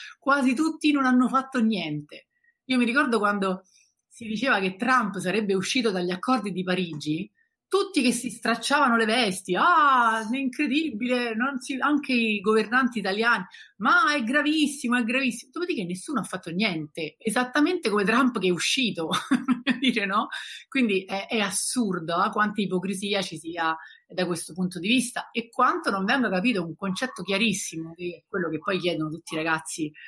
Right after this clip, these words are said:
dei Fridays for Future: "Trattate una crisi come una crisi".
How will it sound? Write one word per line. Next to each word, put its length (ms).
dei 120
Fridays 340
for 180
Future: 480
"Trattate 520
una 160
crisi 320
come 240
una 140
crisi". 540